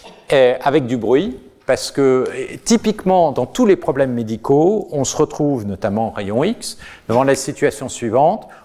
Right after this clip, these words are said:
On veut pas exposer les tissus trop longtemps au rayonnement, parce que, euh, ça les dégrade, parce que, euh, c'est pas bon pour la santé. Donc,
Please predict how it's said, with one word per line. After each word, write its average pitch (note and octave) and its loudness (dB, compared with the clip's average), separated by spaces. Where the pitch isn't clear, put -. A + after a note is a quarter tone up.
On C3 2
veut C#3 4
pas G#3 2
exposer C3+ -2
les G2+ -4
tissus C#3+ -6
trop - 2
longtemps C#3 0
au G#2 -8
rayonnement, G2 -2
parce - -4
que, G#2+ 0
euh, E2+ -2
ça G#2+ 0
les F#2 2
dégrade, F#2+ 0
parce - -10
que, - -8
euh, F#2+ -4
c'est - -10
pas F#2+ 0
bon F#2+ -6
pour F2 -8
la E2+ -8
santé. E3 2
Donc, C3+ 0